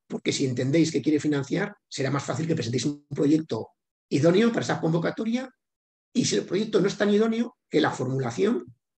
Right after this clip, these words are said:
acerque ese proyecto a lo que busca el financiador.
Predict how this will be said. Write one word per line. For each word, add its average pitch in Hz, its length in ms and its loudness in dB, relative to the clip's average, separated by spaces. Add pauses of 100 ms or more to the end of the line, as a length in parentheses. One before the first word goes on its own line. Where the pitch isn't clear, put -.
(240)
acerque 160 340 0
ese 160 120 2
proyecto 170 720 -2
a - 40 0
lo 123 80 -2
que 123 100 -6
busca 120 180 -4
el - 60 -4
financiador. - 540 -8